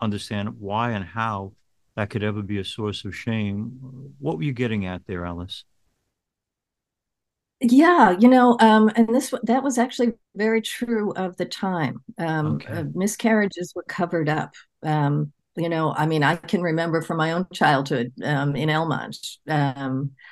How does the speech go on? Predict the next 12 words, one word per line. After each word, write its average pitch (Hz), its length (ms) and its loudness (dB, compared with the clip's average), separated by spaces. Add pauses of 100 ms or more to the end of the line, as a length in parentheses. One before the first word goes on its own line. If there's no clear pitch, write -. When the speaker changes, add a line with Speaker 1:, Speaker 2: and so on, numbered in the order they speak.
(180)
Speaker 2:
the, 151 380 2
the 151 180 0
whisper 143 720 -2
among 139 600 2
the 147 80 0
moms 139 600 0
when, 143 500 -2
when 143 280 -4
someone 139 400 -2
had 143 200 -4
a 139 60 -4
miscarriage. - 800 -8